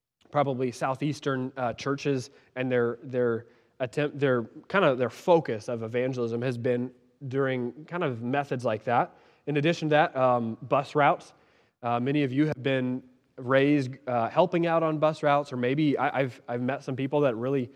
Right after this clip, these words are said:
came to the Lord through a bus route. As, as a child, their parents just said, "All right, there's a bus, get on it." And thankfully, it took them to the church and not somewhere else, and they, they heard about Jesus. That's one way that,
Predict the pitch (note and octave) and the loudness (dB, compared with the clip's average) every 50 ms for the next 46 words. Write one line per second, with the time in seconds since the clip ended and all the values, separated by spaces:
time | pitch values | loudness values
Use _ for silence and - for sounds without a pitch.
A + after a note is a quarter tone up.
0 | _ _ _ - - C3+ C#3+ D3+ D#3 D#3 C#3+ C#3+ C3+ C3 D#3 G3+ F#3 C#3 - B2+ | _ _ _ -10 -6 -2 0 0 2 2 2 2 2 2 2 2 0 -2 -2 -4
1 | A#2 A2 G#2 G#2+ G#2 - - A#2+ G2+ F2+ E2+ - - - A#2 B2 A#2+ A2+ - B2+ | -4 -2 -2 -2 -4 -4 -6 -6 -6 -6 -6 -10 -10 -6 -4 -4 -4 -4 -2 -2
2 | C3+ B2 B2 A#2 - C#3 C3 C3 D3+ D#3 C#3 A#2 - - C3+ C3+ C3 B2 A2+ - | -2 -2 -2 -4 -2 0 2 2 2 2 0 -2 -2 -2 -4 -4 -4 -6 -10 -14
3 | - - B2+ - - - C#3 C3 B2 A#2 B2 - - G2+ A2+ B2+ D3+ E3 C#3 A#2+ | -10 -10 -10 -10 -6 -2 0 0 0 0 -4 -12 -8 -2 0 2 2 2 2 0
4 | C#3+ C#3+ C#3 C#3 C3+ E3+ F3+ - - - B2 C#3 C#3 C#3+ D#3+ E3 C#3+ A2+ - - | 0 0 0 2 2 2 0 0 -2 -4 -2 0 2 2 2 2 -2 -4 -8 -10
5 | A#2+ B2 B2 B2 A#2+ - - - - - - - _ _ - C#3 C3+ C#3+ - D3 | -6 -6 -4 -4 -6 -8 -10 -20 -20 -20 -20 -20 _ _ 2 2 2 2 4 4
6 | C#3+ C3+ B2+ - D3 C3+ C#3 C3 C3+ B2+ B2+ - - D3 E3 F#3+ - - B2+ A#2+ | 4 4 4 2 0 0 0 -2 -2 -4 -4 -4 -2 -2 -2 -2 -2 -6 -6 -4
7 | B2 B2 C3 B2+ - - - C3+ C3+ C3+ C3 B2+ C3+ D#3 F3+ E3+ - - - - | -2 -2 -4 -4 -8 -10 -8 -6 -4 -2 -2 0 -2 -2 -4 -6 -10 -16 -12 -10
8 | A#2 A#2+ B2+ C3 D3 D3 A#2 B2 C3 C#3 A#2+ C#3 D#3 D#3+ D#3+ D#3 D3 D3 C3 D#3+ | -8 -6 -4 -2 -2 -2 -4 -4 -6 -6 -4 -2 -2 0 0 0 -2 -2 -2 -2
9 | F3+ D3+ A#2+ - - - _ _ _ _ _ _ _ - - B2+ B2+ - B2 C3 | -2 -2 -4 -8 -14 -20 _ _ _ _ _ _ _ -6 -4 -4 -4 -2 0 2
10 | D3 E3 E3+ D3 C#3+ B2 B2+ C3 C#3+ C3+ B2+ A#2 G#2 - | 2 4 4 4 4 4 4 2 2 2 0 -2 -2 -4